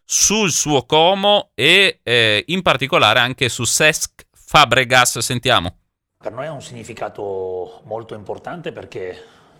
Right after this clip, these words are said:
Speaker 2: abbiamo necessità assoluta di, di continuare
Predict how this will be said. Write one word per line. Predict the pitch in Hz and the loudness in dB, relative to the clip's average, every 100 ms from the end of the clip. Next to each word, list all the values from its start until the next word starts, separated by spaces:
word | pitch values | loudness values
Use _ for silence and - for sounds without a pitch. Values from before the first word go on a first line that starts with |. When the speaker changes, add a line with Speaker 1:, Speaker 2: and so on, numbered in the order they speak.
| - | -16
Speaker 2:
abbiamo | 92 98 98 95 92 90 - - - _ - 101 92 | -12 -10 -10 -8 -10 -12 -16 -20 -20 _ -20 -20 -18
necessità | 95 - 95 - 95 107 | -14 -12 -12 -14 -14 -14
assoluta | 101 - 101 113 104 | -14 -14 -14 -12 -12
di, | 101 98 - - - - - - - | -12 -16 -20 -20 -20 -20 -20 -20 -18
di | 110 101 | -16 -12
continuare | 117 113 127 113 135 135 127 120 117 113 | -14 -12 -12 -10 -10 -10 -10 -10 -10 -12